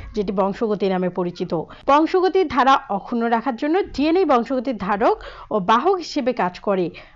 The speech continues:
ক্রোমোজোমে অবস্থিত এই ডিএনএ meiosis কোষ বিভাজনের সময় সরাসরি পিতামাতা থেকে পরবর্তী বংশধরে স্থানান্তরিত হয়।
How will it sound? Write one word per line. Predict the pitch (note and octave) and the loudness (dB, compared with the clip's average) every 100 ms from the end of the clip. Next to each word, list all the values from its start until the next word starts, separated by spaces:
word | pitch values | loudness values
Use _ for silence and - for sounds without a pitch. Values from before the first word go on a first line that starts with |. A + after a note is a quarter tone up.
| - | -4
ক্রোমোজোমে | G#3+ G3 G3 F#3+ | -2 0 0 0
অবস্থিত | F#3 F#3 F#3 A3 | 0 -2 -4 -2
এই | G#3 - G#3+ G#3 | -2 -2 -4 -4
ডিএনএ | F3 G3 G3 B3 C5+ - - - | -4 -2 0 0 0 -4 -12 -2
meiosis | C#4 E4+ F4 G4 G4+ - | 0 2 2 0 0 2
কোষ | C4 | 0
বিভাজনের | B3+ C#4+ D4 D4 D4 D4+ | 2 0 0 0 0 0
সময় | - A3+ C#4+ F4+ | 0 0 0 0
সরাসরি | B3+ G3+ G3 A3+ | 0 -2 -2 -4
পিতামাতা | A3 G#3+ G#3 G3+ G#3 A3+ | -4 -4 -2 -2 -2 -2
থেকে | A#3+ A3+ A4 D#5 - - | -4 -2 0 -2 -8 -8
পরবর্তী | - A3+ G#3 A3 A#3 | 0 2 2 -2 0
বংশধরে | G3+ G3+ C4+ A#3+ E4 A4 | 0 0 -2 0 2 2
স্থানান্তরিত | - A#3 G#3 F#3+ F3+ F3 | 0 0 0 0 -2 0
হয়। | F#3+ G3+ F3+ | -2 0 -2